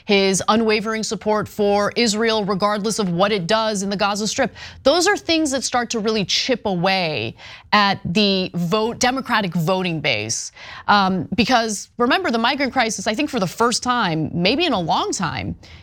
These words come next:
you have it impacting some of these big blue cities due to the busing program that, that Greg Abbott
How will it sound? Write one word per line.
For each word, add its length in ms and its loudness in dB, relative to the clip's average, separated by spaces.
you 220 4
have 280 2
it 120 -2
impacting 640 -2
some 200 -2
of 100 0
these 180 0
big 280 0
blue 160 0
cities 580 0
due 240 -2
to 360 -2
the 460 2
busing 460 0
program 640 -2
that, 240 0
that 180 0
Greg 300 0
Abbott 460 0